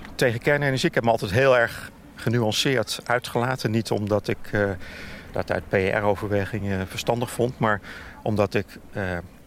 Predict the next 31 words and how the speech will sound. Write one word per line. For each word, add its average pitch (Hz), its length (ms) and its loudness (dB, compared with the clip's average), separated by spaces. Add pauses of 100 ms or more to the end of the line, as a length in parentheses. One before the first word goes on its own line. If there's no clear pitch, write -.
(540)
denk 101 220 2
van 104 160 0
het, 101 100 0 (180)
het - 140 -12
is 113 140 -2
veel 127 240 4
beter 113 320 0
om 95 280 -2
de 98 140 -2
technologie 107 500 0
waarvoor 101 320 0
je 98 80 0
zelf 120 280 2
staat 95 400 0 (460)
met 101 220 -2
positieve 120 520 0
argumenten 104 600 0
te 104 160 -2 (180)
stimuleren 131 840 2
dan 107 160 2
te - 100 -4
proberen 110 760 2
iets - 220 -2
anders 110 500 -2 (220)
klein 104 300 0
te 107 140 -6
maken 101 420 0
of 104 140 -4
terug - 240 -4
te 117 80 -2
houden. 90 340 0